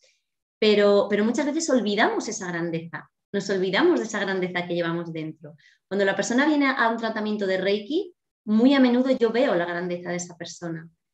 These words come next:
y veo lo que tiene que ver con lo que ha venido a hacer a lo mejor a esta, a esta vida, eh, o, o cosas que, mm,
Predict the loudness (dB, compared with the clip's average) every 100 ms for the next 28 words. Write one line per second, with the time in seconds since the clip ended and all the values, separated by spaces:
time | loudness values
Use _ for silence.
0 | _ _ _ -8 0 4 6 6 4 -2
1 | -4 -2 0 0 0 -2 0 -2 0 -2
2 | 0 -2 -4 -4 -4 -2 -2 -2 -4 -6
3 | -6 -6 -4 -2 0 -2 -4 -6 -8 -10
4 | -6 -4 -2 -2 -6 _ _ _ _ -4
5 | 0 2 2 2 2 -2 -8 _ -2 0
6 | 2 0 0 2 2 2 0 0 -2 -2
7 | 0 0 -2 -2 -2 -4